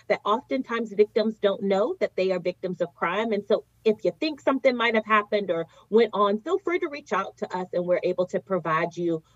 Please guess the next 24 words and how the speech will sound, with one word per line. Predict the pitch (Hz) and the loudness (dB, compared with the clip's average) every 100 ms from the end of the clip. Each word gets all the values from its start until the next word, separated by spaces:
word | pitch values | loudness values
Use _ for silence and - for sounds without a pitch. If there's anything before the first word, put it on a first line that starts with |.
| _ | _
with | 196 190 | -2 0
that | 151 - - | -4 -4 -8
support. | - - - - - _ _ - _ | -10 -6 -8 -8 -14 _ _ -20 _
And | 269 285 | 2 4
then | 302 | 4
lastly, | 269 262 294 285 269 | 4 4 2 -2 -4
we | 220 226 | -4 -4
do | 214 220 | 2 4
a | |
lot | 208 185 208 | 6 4 2
of | 262 196 | 0 0
work | 202 - | -2 0
with | 175 - | -2 0
legislators | 196 220 220 214 202 202 208 - | -2 -2 -2 -2 0 0 -2 -4
and | 180 165 160 | -4 -2 -6
community | - 190 220 240 220 | -6 -2 2 0 0
leaders | 202 196 185 180 _ - - | -2 0 0 0 _ -20 -4
around | 294 311 302 294 | 0 2 2 0
how | 294 - 392 571 | -4 -2 0 0
do | 539 415 | -4 -4
we | 339 | -4
begin | 294 - 220 220 | -4 2 4 4
these | 214 | -4
conversations. | - - 175 190 180 156 156 - 143 | -6 -6 -2 -4 -4 -6 -8 -8 -10